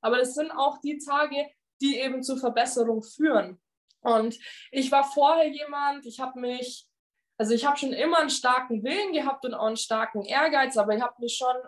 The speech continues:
früher einfach schnell frustrieren lassen. Und dieses mir wirklich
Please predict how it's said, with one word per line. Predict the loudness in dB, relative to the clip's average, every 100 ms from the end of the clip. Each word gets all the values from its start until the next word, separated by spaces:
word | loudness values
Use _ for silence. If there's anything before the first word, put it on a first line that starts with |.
| -16
früher | -4 2 4
einfach | 2 0 -2 -4
schnell | -2 0 0
frustrieren | 0 -4 -6 -6 -2 0
lassen. | 2 0 0 -4 -10 _ _ -18 -16 -14 0
Und | 2 4
dieses | 2 4 2
mir | 4 6 6 4 -2
wirklich | -2 0 0 -2 -4